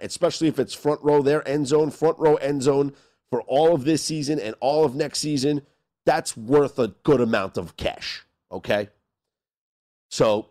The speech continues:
you're getting those. That's pretty good. And let's talk about the memorabilia. You get two signed Brady jerseys.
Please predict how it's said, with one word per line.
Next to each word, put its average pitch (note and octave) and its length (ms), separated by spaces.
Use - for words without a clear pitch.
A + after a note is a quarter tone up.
you're C#3+ 140
getting A2+ 380
those. C#2 260
That's - 260
pretty B2+ 380
good. - 280
And D3 580
let's C#3+ 220
talk D#3 220
about C#3 240
the C3 60
memorabilia. C3 720
You E2 160
get - 160
two F3+ 180
signed D3 540
Brady A#2 340
jerseys. E3+ 760